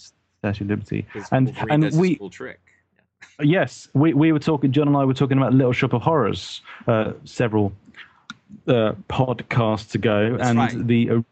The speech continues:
Speaker 1: the original ending actually has Anne Audrey too climbing to the top of the, the Statue of Liberty, and, and obviously there's so many other classic, classic appearances of the Statue of Liberty,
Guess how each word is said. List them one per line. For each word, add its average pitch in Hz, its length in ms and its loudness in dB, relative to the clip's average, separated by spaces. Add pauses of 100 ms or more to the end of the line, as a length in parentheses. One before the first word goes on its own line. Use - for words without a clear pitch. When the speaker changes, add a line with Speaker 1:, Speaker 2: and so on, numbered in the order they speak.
Speaker 1:
the 127 160 2
original 127 480 0
ending 113 500 0
actually 107 300 -2
has 107 440 -2 (440)
Anne 127 180 2
Audrey 120 400 2
too 117 340 2
climbing 110 540 0
to - 100 -6
the 107 80 -8
top 117 260 -4
of 107 60 -4
the, 104 280 -4 (640)
the 110 80 -6
Statue 107 360 -6
of 104 60 -4
Liberty, 107 320 -6 (120)
and, 98 260 -12
and 113 120 0
obviously 127 240 0
there's 107 160 -2
so - 300 -4
many 110 160 0
other 98 120 -4
classic, - 580 -6 (300)
classic 151 460 -2 (340)
appearances 135 500 0
of 123 60 0
the 131 60 2
Statue 135 280 -2
of 135 40 4
Liberty, 131 220 -2